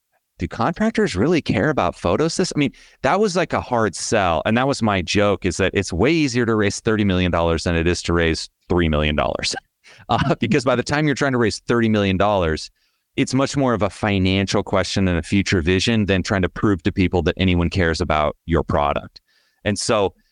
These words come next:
that was a little bit hard, but by the time we really went out to fundraise, we had enough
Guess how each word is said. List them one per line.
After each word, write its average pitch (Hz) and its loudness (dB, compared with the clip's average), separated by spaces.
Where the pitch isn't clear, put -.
that 139 0
was 196 0
a 160 0
little 127 2
bit 113 0
hard, 95 0
but 107 -4
by 120 0
the 107 -2
time 143 -2
we 131 2
really 107 2
went 95 0
out 87 -2
to 95 -6
fundraise, 82 0
we 101 2
had 104 0
enough 87 -2